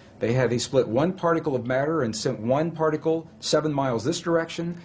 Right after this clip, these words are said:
the other seven miles that direction. They were fourteen miles apart. And even though they were separated physically,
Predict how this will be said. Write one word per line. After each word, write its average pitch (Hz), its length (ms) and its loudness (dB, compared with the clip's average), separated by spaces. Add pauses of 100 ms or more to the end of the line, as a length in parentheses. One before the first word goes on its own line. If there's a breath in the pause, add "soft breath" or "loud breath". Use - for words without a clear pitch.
(160 loud breath)
the 110 100 2
other 143 160 2
seven 139 300 0
miles 127 320 0
that 135 180 0
direction. 139 320 -4
They 117 60 -4
were 101 80 -4
fourteen 143 480 -6
miles 127 320 -4
apart. 117 460 -2 (280 loud breath)
And 110 180 -2
even 175 280 2
though 156 140 4
they 139 100 0
were 117 120 -2
separated 147 680 -4
physically, 110 680 -4